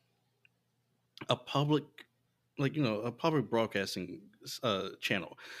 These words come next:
and all it would have was, like, just cards, cards of words on it, and just, j-, they just, like, go by, like a freaking, what is it, slideshow or a PowerPoint presentation, basically.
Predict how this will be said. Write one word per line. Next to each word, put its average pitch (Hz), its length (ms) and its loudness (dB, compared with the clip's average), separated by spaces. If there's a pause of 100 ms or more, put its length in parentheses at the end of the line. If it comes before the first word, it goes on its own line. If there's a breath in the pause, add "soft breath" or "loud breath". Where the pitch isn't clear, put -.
(300 loud breath)
and 123 420 6
all 151 220 8
it - 20 4
would 123 100 2
have 139 260 6
was, 110 120 -2
like, 107 160 2 (180)
just - 240 -4
cards, 104 760 2 (180)
cards 139 280 6
of 113 140 4
words 107 600 2
on 107 160 0
it, 104 100 -2
and 110 120 0
just, 110 260 -4
j-, 113 160 -6
they 120 160 2
just, 113 340 -4
like, 104 180 0 (160)
go 117 180 2
by, 101 220 4
like 110 220 0
a 113 220 4
freaking, 123 480 0
what 139 60 0
is 117 80 -2
it, 98 100 -2
slideshow 107 540 2 (960 loud breath)
or 107 300 2
a 98 200 0
PowerPoint 104 600 4 (160)
presentation, 101 680 0 (340)
basically. - 460 -2